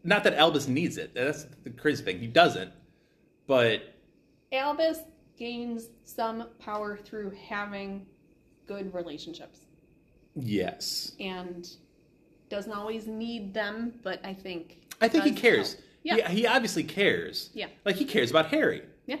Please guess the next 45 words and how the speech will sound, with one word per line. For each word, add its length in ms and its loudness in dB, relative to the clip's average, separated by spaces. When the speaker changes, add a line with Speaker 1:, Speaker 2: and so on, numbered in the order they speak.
Speaker 1:
But 200 0
what 320 2
ultimately 600 4
is 160 0
Harry? 380 -4
Speaker 2:
Yeah. 120 -14
Speaker 1:
It's 360 4
Speaker 2:
Right. 460 -2
Speaker 1:
a 80 6
means 380 4
to 120 2
an 60 2
end. 420 0
Speaker 2:
Right. 220 -10
Speaker 1:
Is 200 -2
the 120 4
ultimate 400 4
thing. 180 -2
Speaker 2:
This 200 -4
is 120 -10
how 100 -2
you 200 -6
choose 380 -8
to 120 -10
look 240 -8
at 280 -8
Dumbledore. 500 -8
And 140 -8
if 100 -10
you 80 -12
think 200 -12
Dumbledore 500 -8
is 400 -12
kind 140 -12
of 200 -16
good 340 -8
or 400 -8
neutral 340 -6
or 140 -8
bad, 280 -6
is 120 -14
how 120 -12
you 160 -10
think 220 -14
he's 300 -16